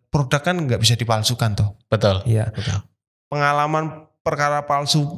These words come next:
Speaker 1: mem-, palsu ini saya pernah kejadian tuh beli kebab.
Speaker 2: Beli kebab?
Speaker 1: Beli kebab di daerah Giwangan.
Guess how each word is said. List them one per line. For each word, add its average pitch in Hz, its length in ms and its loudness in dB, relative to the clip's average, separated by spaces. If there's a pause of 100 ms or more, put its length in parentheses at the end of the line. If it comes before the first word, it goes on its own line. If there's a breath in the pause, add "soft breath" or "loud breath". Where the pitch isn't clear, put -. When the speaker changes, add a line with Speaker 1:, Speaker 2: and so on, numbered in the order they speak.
(120)
Speaker 1:
mem-, 147 240 2 (220)
palsu 139 420 2
ini 160 180 0
saya 185 220 2
pernah 175 280 0
kejadian 151 560 0
tuh 143 120 -4
beli 123 180 2
kebab. - 540 -4 (240)
Speaker 2:
Beli 120 140 2
kebab? 113 580 0
Speaker 1:
Beli 127 140 2
kebab 147 360 0
di 151 120 0
daerah 127 260 0
Giwangan. 117 640 0